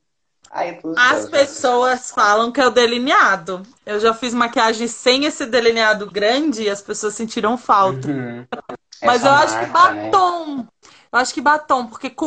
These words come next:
Speaker 2: um batom tu consegue fazer a cara toda.
Speaker 1: Realmente. É, você consegue usar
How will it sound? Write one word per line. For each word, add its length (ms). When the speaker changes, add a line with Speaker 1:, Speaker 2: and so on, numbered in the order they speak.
Speaker 2:
um 60
batom 540
tu 80
consegue 320
fazer 200
a 40
cara 220
toda. 560
Speaker 1:
Realmente. 680
É, 320
você 200
consegue 360
usar 460